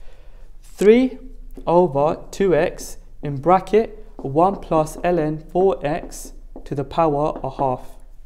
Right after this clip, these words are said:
My next step is to work out dy over dx when x is equal one over four e to the power three. So I've got my dy over dx over here.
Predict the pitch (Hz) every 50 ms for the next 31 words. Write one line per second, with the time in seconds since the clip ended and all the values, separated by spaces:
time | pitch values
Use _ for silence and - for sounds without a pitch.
0 | - - - - - - - - - - - - - - - - - - - 147
1 | 151 151 185 226 226 - - 202 190 - - - 156 - - - 139 135 165 180
2 | 196 196 202 208 202 - 143 - 170 175 185 165 165 160 147 135 135 127 151 160
3 | 165 165 - - 151 139 131 - - 170 170 - - 151 131 139 151 147 - -
4 | 139 135 135 156 175 196 202 180 175 165 - - 151 147 143 - 156 156 151 -
5 | 147 131 135 131 - 151 139 139 139 135 135 - 147 143 123 123 - - - -
6 | - - - - - 151 151 147 - 226 220 208 208 196 151 - 170 180 185 170
7 | 170 160 147 135 123 131 156 170 170 - - 147 127 135 139 127 - 151 143 127
8 | - -